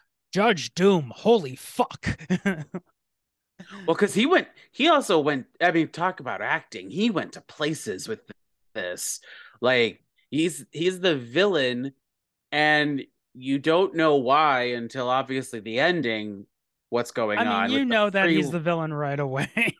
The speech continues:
Speaker 1: <laughs>
Speaker 2: No, but you don't, but, like,
Speaker 1: Oh, yeah, yeah.
Speaker 2: the, it's not like, um, like Scar in The
Speaker 1: Mm-hmm.
Speaker 2: Lion King, where you know his m-, intentions right away.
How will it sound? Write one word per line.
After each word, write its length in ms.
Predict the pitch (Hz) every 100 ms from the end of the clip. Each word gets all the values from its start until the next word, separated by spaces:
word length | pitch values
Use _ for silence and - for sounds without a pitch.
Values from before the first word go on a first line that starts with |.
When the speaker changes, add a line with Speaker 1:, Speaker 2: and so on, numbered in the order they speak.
| -
Speaker 1:
<laughs> 220 | 214 -
Speaker 2:
No, 120 | 277
but 140 | 254
you 120 | 220 226
don't, 280 | 233 - 175
but, 180 | 202
like, 280 | 202 202 156
Speaker 1:
Oh, 140 | - 180
yeah, 240 | 160 123 -
yeah. 160 | - 113 - _ _ _ -
Speaker 2:
the, 220 | 160 202 - _ _ _ _ _ _ _ _ _
it's 280 | 214 214 185
not 300 | 220 214 208
like, 440 | 208 196 175 - _ _
um, 580 | 180 175 165 151 139 135 _ _
like 160 | 160 151
Scar 720 | - - 170 156 120 92 90 -
in 420 | 151 143 139 131 127
The 80 |
Speaker 1:
Mm-hmm. 60 | 135
Speaker 2:
Lion 300 | 139 127 120
King, 280 | 120 120 95 92 101
where 160 | 113 127
you 180 | 139
know 180 | 143 151
his 420 | 151 151 135 - -
m-, 200 | 127 131 - -
intentions 640 | - 135 147 123 110 101 104
right 180 | 117 110
away. 400 | 113 92 87